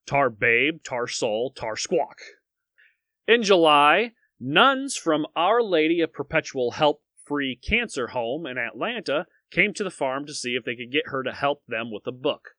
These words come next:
The subject was Mary Ann Long, a twelve-year-old girl with cancerous tumor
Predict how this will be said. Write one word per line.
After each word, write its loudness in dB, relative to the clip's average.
The -8
subject 2
was -4
Mary -2
Ann -6
Long, -4
a -8
twelve-year-old -2
girl 2
with -8
cancerous -4
tumor -6